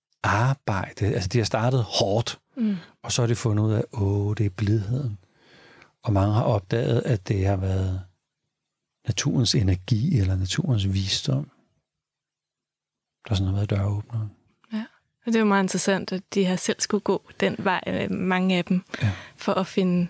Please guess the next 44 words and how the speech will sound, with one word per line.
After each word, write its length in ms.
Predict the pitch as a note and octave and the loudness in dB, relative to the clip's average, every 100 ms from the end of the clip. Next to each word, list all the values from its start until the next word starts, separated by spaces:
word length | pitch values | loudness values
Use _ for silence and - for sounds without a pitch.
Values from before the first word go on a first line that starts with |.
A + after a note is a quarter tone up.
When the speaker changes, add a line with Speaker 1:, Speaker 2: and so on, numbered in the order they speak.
| - | -2
Speaker 2:
ind 180 | A3 - | -4 -2
til 200 | - F#3+ | -2 0
egentlig 260 | F#3+ F#3 | 2 0
fællesskabet 800 | - F3+ - - - - F3+ E3+ | 0 -2 -2 -2 -4 -2 -2 0
og, 160 | F3 E3 | 0 0
Speaker 1:
Ja. 100 | A#2+ A2+ - - - - - _ | -2 -4 -8 -18 -20 -20 -20 _
Speaker 2:
og, 240 | G3 F#3 - | 0 0 0
og 160 | F3+ - | -2 -2
ture 460 | - F#3+ F#3+ G3 | 0 2 4 2
og 220 | - F3 E3 - _ | 0 -2 -4 -10 _
lade 160 | F#3+ F3 | 0 2
andre 360 | F3 F3 F#3 | 0 0 -2
ind. 100 | F#3 - _ _ _ _ _ _ - _ _ _ _ _ _ _ _ _ - | -4 -8 _ _ _ _ _ _ -20 _ _ _ _ _ _ _ _ _ -6
Speaker 1:
Og 180 | A#2+ | -2
det 120 | - G2 | 0 2
har 100 | G#2 | 2
været 380 | G2+ F#2+ F#2+ F#2+ | 2 2 2 0
den 160 | A2+ | 0
der... 600 | A2+ A2+ A2 G#2 G2+ G2 G2 - _ _ _ _ _ _ _ _ _ _ _ _ _ _ _ _ | 0 0 0 0 -2 -4 -8 -14 _ _ _ _ _ _ _ _ _ _ _ _ _ _ _ _
Mange 300 | A#2+ B2+ C#3 | 0 2 4
af 100 | A2+ | 2
dem 140 | A#2+ A#2+ | 2 2
har, 300 | A2+ A2 G#2 | 4 2 0
har 100 | - | -2
dyrket 260 | - G#2 A2 | 0 2 2
en 60 | |
eller 100 | A#2 G#2+ | 2 0
anden 100 | G#2 | -2
form 220 | - G#2+ | -2 -2
for 100 | - | -4
sport, 460 | - - E2+ F#2+ - | -4 0 0 0 -2
eller 120 | F#2 | -2
haft 200 | F#2+ - | -2 0
lyst 160 | G2+ | -2
til 120 | - B2+ | 0 -2
en 80 | |
eller 140 | C3 G#2 | 0 -2
anden 140 | G#2 | -2
form 220 | - - | -4 -6
for 120 | - - | -6 -8
sport, 420 | - F2 E2+ G2 | -4 -2 0 -2
eller 180 | F#2 E2 - - - | -2 -2 -4 -16 -14
har 100 | - | -2
været 160 | G#2+ G2+ | 2 2